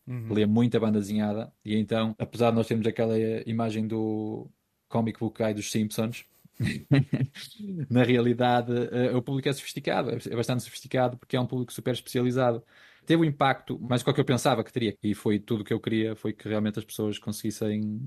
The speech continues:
Speaker 2: ler e, e desfrutar da maneira como nós fizemos.
Speaker 1: E desse novo projeto com o Rick Remender, vai ser alguma coisa a ver com o Righteous First ou vai ser completamente diferente?
Speaker 2: Completamente novo. Que o Righteous Thirst, quando nós começámos a fazer, a ideia era que fosse uma história finita,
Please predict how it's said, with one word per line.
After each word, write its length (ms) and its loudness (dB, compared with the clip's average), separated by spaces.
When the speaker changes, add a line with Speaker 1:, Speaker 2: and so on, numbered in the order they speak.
Speaker 2:
ler 300 4
e, 180 -2
e 40 -2
desfrutar 560 -2
da 100 0
maneira 320 0
como 160 -8
nós 140 -4
fizemos. 460 -6
Speaker 1:
E 180 0
desse 300 -4
novo 240 -2
projeto 440 -2
com 120 -2
o 120 2
Rick 240 -2
Remender, 800 -2
vai 300 0
ser 280 -2
alguma 380 0
coisa 320 -2
a 20 2
ver 220 -6
com 140 -6
o 80 0
Righteous 360 0
First 300 -4
ou 80 0
vai 160 0
ser 220 -8
completamente 720 -8
diferente? 460 -12
Speaker 2:
Completamente 580 2
novo. 320 -4
Que 80 -8
o 100 0
Righteous 420 -4
Thirst, 300 0
quando 180 -2
nós 100 -2
começámos 400 -2
a 60 0
fazer, 640 2
a 40 0
ideia 160 6
era 80 4
que 40 -16
fosse 140 0
uma 80 -4
história 260 0
finita, 520 -2